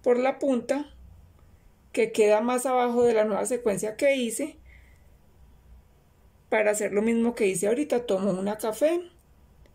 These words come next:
paso por dorada, otra café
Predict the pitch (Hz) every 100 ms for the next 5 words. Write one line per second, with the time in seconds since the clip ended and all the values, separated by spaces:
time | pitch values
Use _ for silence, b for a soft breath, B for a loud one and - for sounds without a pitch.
0 | _ - _ _ - - - 190 185 202
1 | 220 202 190 226 294 311 302 - - _
2 | _ - _ _ _ _ _ _ _ _
3 | _ _ _ _ _ _ _ _ - _
4 | _ _ _ _ _ - _ _ _ _
5 | _ _ _ _ _ _ _ _ _ 214
6 | 208 196 208 240 233 - 208 220